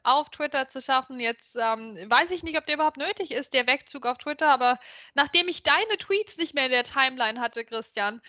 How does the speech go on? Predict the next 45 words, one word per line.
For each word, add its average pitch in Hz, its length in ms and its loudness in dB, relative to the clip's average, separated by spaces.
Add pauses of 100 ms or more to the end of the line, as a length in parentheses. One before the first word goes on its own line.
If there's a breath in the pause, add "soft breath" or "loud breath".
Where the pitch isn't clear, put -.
(240 loud breath)
dann 262 120 4
habe 285 100 2
ich 269 80 -14
gesagt, 262 340 -2
jetzt 277 280 -4
reicht's 240 380 -2
mir. 220 280 -10 (280 soft breath)
Ähm, 226 280 -6
jetzt, 254 320 -10
jetzt 247 240 -10
brauche 254 180 2
ich 262 60 -10
noch 247 120 -8
einen 247 100 -8
Alternativaccount 226 960 -4
woanders, 220 540 -2
weil 214 120 -2
das 214 180 -10
geht 240 180 -10
hier 226 120 -6
den 202 180 -8
Bach 226 220 -2
runter. 214 400 -2 (180 loud breath)
Na, 285 120 2
also, 254 180 -2 (160)
äh, 226 340 -8
ich - 180 -8
bin 359 140 0
gespannt. 320 400 0
Ich 302 100 -10
hoffe, 311 200 -2
wir 277 80 -4
kriegen 294 340 -6
irgendwo, 320 800 0 (380)
ähm, 254 440 -2
eine 254 460 2
funktionierende 285 800 -4
und, 240 180 -8
und 240 160 -8
große 254 560 0
und 240 160 -8
internationale 240 560 0
Snooker-Community 226 720 -6
wieder 214 260 4
zusammen, 226 520 -2